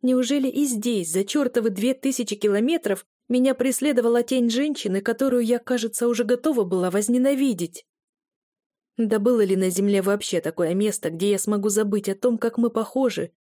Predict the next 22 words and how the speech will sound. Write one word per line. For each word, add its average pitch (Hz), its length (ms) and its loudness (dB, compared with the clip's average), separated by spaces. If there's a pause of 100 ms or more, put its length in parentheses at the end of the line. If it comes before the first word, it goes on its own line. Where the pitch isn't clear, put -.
(160)
и 262 140 -2
чем 285 220 -2
связаны, 196 680 -2 (300)
и 185 100 -10
снова 208 400 0
стать 170 340 -2
цельной, 180 560 -2 (200)
без 208 200 -2
постоянного 220 680 0
ощущения 208 640 -2
себя, 214 440 -2 (260)
как 208 220 0
жалкого 254 440 0
суррогата, 220 720 -2 (320)
второсортной 262 800 0
фальшивки? 254 840 -4 (760)
Больше 240 360 0
не 208 160 0
было 165 220 0
сил 214 300 -4
это 202 180 -4
терпеть. - 560 -8